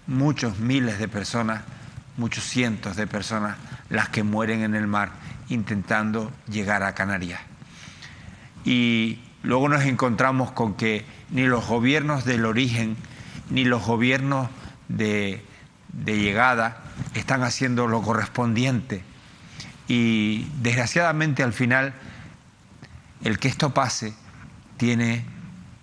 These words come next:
unos responsables detrás, que son las mafias, quienes organizan estos viajes para, para que estas personas puedan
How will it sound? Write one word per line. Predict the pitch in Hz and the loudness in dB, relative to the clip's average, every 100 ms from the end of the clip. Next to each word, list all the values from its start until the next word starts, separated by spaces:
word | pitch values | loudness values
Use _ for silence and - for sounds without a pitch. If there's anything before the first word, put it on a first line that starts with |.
| - - - | -20 -10 0
unos | 135 123 110 | 2 2 0
responsables | 120 127 104 127 110 92 87 - - - | 0 0 0 2 2 0 -6 -14 -20 -8
detrás, | 92 104 95 113 101 - - - - - - - | -2 0 2 2 2 -4 -12 -20 -20 -20 -20 -6
que | 101 | -4
son | - 107 | 0 2
las | 95 98 | 2 0
mafias, | 123 - 90 80 - - - - | 0 -2 -6 -8 -14 -20 -14 -2
quienes | 117 120 | 0 2
organizan | 110 110 107 123 - 113 101 - - - | 2 2 2 0 0 -2 -4 -12 -16 -10
estos | 113 101 120 | -6 0 2
viajes | 101 120 120 117 - - - - | 4 2 2 -2 -6 -16 -14 -2
para, | 107 104 98 92 - - - - | 2 4 4 2 -6 -16 -18 -2
para | 110 110 | 0 0
que | 110 | 0
estas | 120 131 | -2 -2
personas | - 113 127 120 107 104 | -2 -2 0 0 0 0
puedan | 120 113 107 | 2 2 0